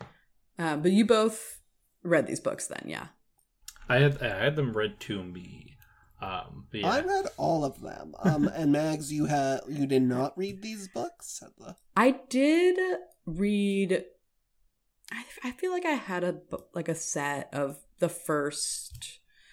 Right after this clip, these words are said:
Speaker 1: maybe five of them or so. I remember reading the first few when I was a kid. Um, yeah.
Speaker 3: Okay.
Speaker 1: And I, and I, and I remember really liking them, but I, um,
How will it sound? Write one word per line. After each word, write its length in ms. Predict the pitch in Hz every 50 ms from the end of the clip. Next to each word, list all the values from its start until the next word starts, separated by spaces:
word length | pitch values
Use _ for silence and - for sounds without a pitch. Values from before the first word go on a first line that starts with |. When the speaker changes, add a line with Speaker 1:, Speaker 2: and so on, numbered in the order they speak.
| - - - - - _ _ _ - - - - -
Speaker 1:
maybe 260 | 185 175 165 160 151
five 520 | 151 - - 147 - - - 151 170 175 208
of 140 | 220 226
them 440 | 247 285 285 294 302 302 294 302 302
or 160 | 302 294 294 285
so. 360 | 294 - 311 302 294 294 294
I 120 | 269 208
remember 320 | 208 220 240 254 262 269 254
reading 480 | 202 180 160 151 156 156 156 151 - -
the 80 | 160 160
first 340 | - - 95 - - - -
few 260 | - - - - - 50
when 140 | - 110 -
I 80 | - 69
was 140 | - - -
a 40 | -
kid. 440 | - - - - - - - - - _ - - - _ _ _ _ _ _ _ _ _ _ _ _ _ _ - 151
Um, 600 | 139 - - - - - - - - - - - _ _ _ _ _ _ _ _ -
yeah. 120 | 165 147 - - - -
Speaker 3:
Okay. 320 | 220 285 349 - - - - _ - - _ _ -
Speaker 1:
And 100 | 160 156
I, 80 | 156 160 151 - - -
and 140 | 160 160 156
I, 80 | 151 151 147 143 -
and 120 | - 185 202
I 40 | 214
remember 260 | 233 269 277 285 254
really 220 | 208 185 175 160
liking 340 | 139 - - - - - - - -
them, 160 | - - 165
but 120 | 156 147
I, 400 | 147 147 147 143 143 143 147 151 151 - - - - - - - _ _ _ -
um, 760 | 151 147 147 143 143 143 143 139 139 139 139 139 135 139